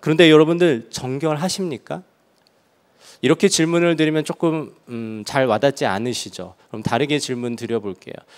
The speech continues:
여러분 죄와 상관없이 사세요? 이렇게 질문을 드리면 대번에 아멘을 하기가 어려울 겁니다. 왜 그래요? 우리가 여전히 죄를 짓고 살기 때문이죠.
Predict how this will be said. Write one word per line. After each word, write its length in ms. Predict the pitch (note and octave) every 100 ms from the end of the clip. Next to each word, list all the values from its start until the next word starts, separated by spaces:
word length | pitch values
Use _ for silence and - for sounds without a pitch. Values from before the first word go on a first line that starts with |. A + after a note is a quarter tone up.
| -
여러분 360 | B2 C#3 D#3 D3
죄와 520 | - B2 D3 D#3 D#3+
상관없이 760 | - G3 G3+ G3 F3+ G2+ - D3+
사세요? 440 | C3 B2+ C3 D3 - _ _ _ _ _ _ _ _ _ _
이렇게 280 | - C#3+ E3
질문을 480 | - C#3+ C#3+ C#3+ C#3+
드리면 480 | C3+ B2+ D3 D#3+ D#3 _ _ _ _ -
대번에 380 | G#2 C#3 E3 D#3
아멘을 480 | G#2 B2+ C3+ C3+ B2+
하기가 500 | D#3 D3+ B2+ D3 D3
어려울 420 | G#2 G2+ E3 D#3
겁니다. 420 | G#2 F2+ F2 F#2
왜 140 | G#2+ A#2
그래요? 400 | B2+ A2+ C3+ G3 _ _ _ _ _ -
우리가 520 | C3+ D#3 D3+ F#3+ A3 - _ _ _ -
여전히 460 | A#2+ A#2 C3 C#3 D3+
죄를 440 | - B2 A#2+ C3+
짓고 360 | - - C#3+ B2+
살기 380 | - E3+ E3 D3
때문이죠. 640 | - D#3 D3+ B2+ -